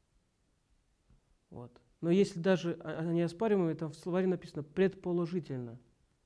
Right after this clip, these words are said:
Вот такое значение. А если нету «предположительно», то это точно такое значение. Потому что там идут, там просматриваются параллели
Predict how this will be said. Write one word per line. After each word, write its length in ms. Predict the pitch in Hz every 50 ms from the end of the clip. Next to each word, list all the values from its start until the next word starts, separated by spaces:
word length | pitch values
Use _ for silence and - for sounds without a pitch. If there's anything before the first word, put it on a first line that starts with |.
| _ _ _ _ _ _ _ _ _ _ _ -
Вот 180 | 131 127 -
такое 340 | - 151 143 - - 127 123
значение. 540 | 120 - 113 - _ - - - - 139 - _ _ _ _ _ _ _ _ _ _ _
А 100 | 143 147
если 220 | 151 143 147 165
нету 200 | 180 220 233 - 147
«предположительно», 760 | - 147 139 143 - 147 147 143 147 139 147 - 120 117 117
то 180 | - - 151
это 160 | 165 156 -
точно 440 | 139 - - 156 139 - - 139 139 - _
такое 260 | - 147 _ - 147
значение. 340 | 147 - 147 143 _ - 147
Потому 160 | 143 - 156
что 100 | 147 165
там 280 | 151 151 185 196 220 226 - - - - - _ _ _
идут, 640 | 147 151 151 143 156 170 190 208 - - - -
там 140 | _ - 151
просматриваются 760 | 143 - 156 147 - 170 170 180 180 180 185 180 180 175 -
параллели 560 | 165 - 175 165 165 160 160 170 180 185 185